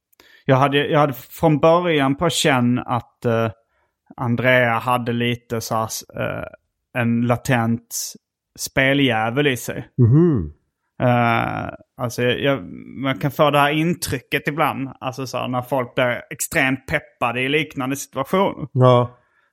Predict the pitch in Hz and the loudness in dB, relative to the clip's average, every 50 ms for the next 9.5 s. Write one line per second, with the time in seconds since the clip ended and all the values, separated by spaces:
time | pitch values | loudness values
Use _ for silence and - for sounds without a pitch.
0 | _ _ _ - - 135 131 127 - - 147 127 120 123 127 127 127 87 127 139 | _ _ _ -6 -2 0 0 0 2 2 2 2 4 4 4 4 2 2 0 -2
1 | 127 - - 151 139 127 127 127 - 170 151 139 135 131 131 131 120 - 131 123 | -2 0 0 0 0 0 0 0 0 0 2 2 2 0 -2 -2 -2 -2 -2 -2
2 | 120 117 104 113 113 - _ - - - - - - 50 50 50 50 50 - - | -2 -2 -4 -6 -8 -8 _ -8 -6 -6 -4 -4 -6 -6 -6 -6 -6 -8 -10 -12
3 | _ _ _ _ _ _ _ _ - 117 - 139 117 107 117 131 139 139 117 95 | _ _ _ _ _ _ _ _ -6 -4 0 0 -2 0 2 0 0 0 0 0
4 | 101 151 143 135 139 143 139 - 147 151 147 147 - 113 151 143 135 117 139 - | 0 2 2 4 4 2 0 0 -2 -2 0 0 0 0 0 2 0 -2 -4 -6
5 | - - - - 151 156 151 - - - 151 147 165 151 - - 139 139 139 143 | -8 -12 -6 -2 -2 -2 -2 -2 -4 -4 -2 0 -2 -2 0 2 2 2 2 2
6 | 156 143 120 117 120 117 - - - 143 135 123 117 120 123 123 120 120 123 113 | 0 0 0 -2 -2 -4 -6 -4 -4 -2 0 0 0 0 0 0 0 -2 -2 -4
7 | - - - 123 120 123 120 113 110 107 110 - _ - 160 160 147 151 156 151 | -6 -10 -10 -2 2 4 4 6 4 2 0 -6 _ 2 2 2 4 4 0 0
8 | 156 151 131 - 143 135 127 - - 143 135 131 120 - 120 120 123 123 - - | -2 -6 -6 -4 -4 -4 -4 -2 0 0 0 0 -2 -2 -2 -2 -2 -4 -2 -2
9 | 131 123 127 127 147 156 101 - - - | 0 0 2 2 2 0 -2 -2 -10 -18